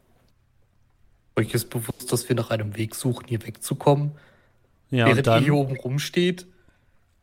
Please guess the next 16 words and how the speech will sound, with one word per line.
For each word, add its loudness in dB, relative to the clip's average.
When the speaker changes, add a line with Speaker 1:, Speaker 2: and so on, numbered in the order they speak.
Speaker 2:
Und 2
dann, 6
wohin 6
fahren 4
wir 4
dann, 2
hä? 0
Speaker 1:
Nach -6
Haus? -10
Speaker 2:
Ja, 6
zu 0
eurem 4
Haus, 2
zu -2
meinem 4
Zuhause. 0